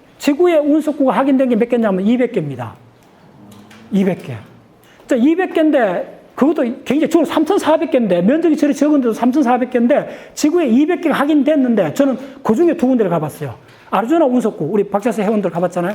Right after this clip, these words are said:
저는 그쪽에 두 군데 가봤어요. 유학시절에도 갔고, 하여튼 뭐 그런 건 끝까지 찾아간다고. 그리고 공부하는 거야. 그런데 투자해야 돼요.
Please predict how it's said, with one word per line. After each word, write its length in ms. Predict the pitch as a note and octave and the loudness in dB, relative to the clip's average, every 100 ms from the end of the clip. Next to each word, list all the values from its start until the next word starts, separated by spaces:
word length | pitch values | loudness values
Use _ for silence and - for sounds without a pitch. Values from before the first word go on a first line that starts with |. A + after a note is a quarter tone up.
| - | -2
저는 180 | B3+ G3+ | -4 -2
그쪽에 300 | G3+ A3+ G3+ | -4 -4 -2
두 120 | C4+ | 0
군데 180 | C4+ F#3+ | 0 -2
가봤어요. 260 | A#2+ F#3 | -6 -2
유학시절에도 480 | C#4+ C#4+ C#4+ A#3+ A3 | -2 0 -2 -2 0
갔고, 540 | F#3+ F#3 G#3 F#3+ - - - - - _ _ | -2 -2 0 0 -2 -10 -20 -20 -20 _ _
하여튼 240 | - - D#3+ | -20 -12 -12
뭐 100 | - | -6
그런 280 | A3 D4 | -2 -2
건 120 | A3+ C3 A#2 - - - | -2 -6 -10 -18 -20 -16
끝까지 260 | - D4 - | -6 -6 -6
찾아간다고. 400 | E3+ C#3 A2 G2+ - - - - - - _ _ _ - | -12 -12 -14 -16 -20 -20 -20 -20 -20 -20 _ _ _ -4
그리고 240 | E4+ C#4+ | -2 -2
공부하는 400 | D#3+ D3+ C#3 A2+ | -8 -8 -10 -12
거야. 480 | A2 G2+ A2 A2 G2+ - - - - _ - | -14 -18 -18 -20 -20 -20 -20 -20 -20 _ -6
그런데 220 | - D4+ C#4+ | -4 -2 -6
투자해야 440 | - G3 D3+ C3 | -6 -8 -6 -10
돼요. 220 | A#2 G#2 | -12 -16